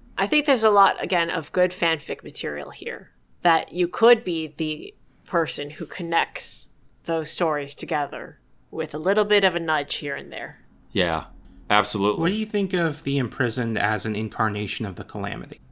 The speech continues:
Speaker 2: Oh, that's interesting. So Demise itself would also be an incarnation of the Calamity?
Speaker 3: Uh, well, Jimmy's email suggests that Demise is Ganondorf, but the imprisoned is a manifestation similar to the Calamity.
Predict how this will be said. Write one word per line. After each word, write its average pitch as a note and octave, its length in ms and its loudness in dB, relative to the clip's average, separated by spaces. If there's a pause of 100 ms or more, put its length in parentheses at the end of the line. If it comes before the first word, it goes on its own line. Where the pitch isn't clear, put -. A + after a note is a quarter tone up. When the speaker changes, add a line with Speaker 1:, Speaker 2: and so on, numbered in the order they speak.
Speaker 2:
Oh, F2+ 120 -4
that's G#2 320 -2
interesting. D2 720 -10 (260)
So G2+ 260 0
Demise G#2+ 600 4
itself F#2+ 680 0
would A#2+ 140 2
also G2+ 380 0
be A#2+ 160 2
an A#2+ 80 0
incarnation B2 500 0
of B2 60 -4
the B2 80 -2
Calamity? C#3 560 -4 (400)
Speaker 3:
Uh, C#3 260 4
well, E3 100 2
Jimmy's G3 400 -2
email D#3+ 360 0
suggests B2 560 0
that A2 360 0
Demise C3+ 540 2
is C3 160 -6
Ganondorf, G#2 880 -4
but G#2+ 140 -6
the G#2+ 120 -4
imprisoned G#2 880 0
is G#2 160 -4
a G2+ 40 -4
manifestation G#2 1000 -2
similar A2 400 -2
to G2 100 -8
the - 80 -12
Calamity. G#2 640 -8